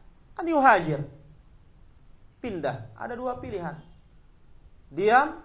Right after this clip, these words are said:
tapi mampu untuk menampakkan syiar Islam, boleh. Dia tidak mampu menampakkan syiar Islam di negeri kafir,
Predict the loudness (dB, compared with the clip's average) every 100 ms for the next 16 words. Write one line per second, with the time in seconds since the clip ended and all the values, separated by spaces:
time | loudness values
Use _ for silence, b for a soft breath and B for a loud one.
0 | -20 -16 -12 -8 2 2 2 -2 -2 -6
1 | -16 -20 -18 -12 -10 -2 -2 0 -4 -2
2 | -4 -6 -8 -4 -2 -2 -4 -4 -4 -4
3 | -10 -20 -20 -20 _ -20 -20 -20 -20 -20
4 | -10 -6 -6 -10 -16 -20 -20 -20 -20 -20
5 | -20 -20 -20 -20 -20 -20 -20 -20 -20 _
6 | _ -20 _ _ -20 -20 -20 -20 _ _
7 | -6 -4 0 2 4 2 0 -2 2 2
8 | 2 -2 -2 -4 -2 -2 -2 -2 -4 -2
9 | -4 -2 -4 -2 -2 -2 -4